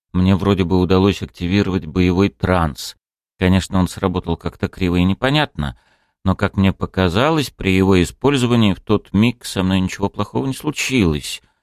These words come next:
Может быть, это потому, что данная способность не требует манны? Быть может, все это как-то связано с ней?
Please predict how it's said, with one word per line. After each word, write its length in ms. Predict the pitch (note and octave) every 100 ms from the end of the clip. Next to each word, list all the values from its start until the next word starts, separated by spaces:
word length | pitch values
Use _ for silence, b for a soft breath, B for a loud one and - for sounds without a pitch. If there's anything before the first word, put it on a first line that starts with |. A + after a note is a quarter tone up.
| _ _ _
Может 220 | F2+ F2 -
быть, 180 | F#2
это 160 | F#2 F2+
потому, 380 | - - F#2 F#2
что 180 | - E2
данная 380 | F2+ F2+ F2+
способность 640 | E2+ - E2+ - F2+ F2+ -
не 100 | F#2
требует 500 | - G2+ - A2 -
манны? 480 | D#3+ G3 A#2 D2+ - _ _ _ _ _ _
Быть 220 | D#2+ F2+
может, 260 | F2+ F#2+ -
все 180 | - G2
это 120 | -
как-то 300 | - - G2+
связано 440 | - G#2+ G#2 A2+
с 140 | A2+ -
ней? 360 | D3+ G3 -